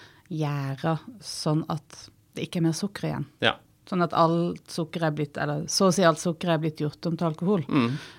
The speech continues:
Speaker 1: Men hvis du har en Spätlese der det ikke står Trocken etter, hvis det bare står Spätlese på etiketten,
Speaker 2: Mm.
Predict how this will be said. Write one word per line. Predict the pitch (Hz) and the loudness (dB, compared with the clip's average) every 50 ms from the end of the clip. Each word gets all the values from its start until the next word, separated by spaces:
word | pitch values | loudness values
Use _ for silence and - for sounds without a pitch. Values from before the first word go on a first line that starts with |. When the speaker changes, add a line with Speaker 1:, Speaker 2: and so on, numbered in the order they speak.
| - - | -10 -4
Speaker 1:
Men | - 190 | 0 2
hvis | 185 170 - | 2 2 2
du | - 175 | 2 2
har | 175 | 4
en | 175 | 4
Spätlese | 160 - - 190 190 196 196 - 175 160 156 - 180 165 | 2 2 2 2 2 2 2 0 0 0 0 0 0 0
der | 165 160 | 0 0
det | - | -2
ikke | - - - _ - - 170 | -6 -10 -12 _ -10 -10 -8
står | - - 175 165 160 156 156 | -4 -2 0 0 0 0 -2
Trocken | - - 185 - - - 190 | -4 -6 -8 -6 -4 -2 -2
etter, | 151 147 - - | -2 -2 -4 -6
hvis | - - | -10 -8
det | - 160 | -6 -4
bare | 160 151 | -4 -4
står | - - 165 | -4 -4 -6
Spätlese | - - - 175 180 175 - 180 160 156 - | -4 -2 -2 -2 -2 0 0 -2 -2 -2 -4
på | - 170 165 | -6 -8 -8
etiketten, | - - 214 220 220 - 185 160 151 131 | -4 -2 0 0 0 2 2 2 2 2
Speaker 2:
Mm. | 127 147 135 117 131 | 0 0 0 0 -2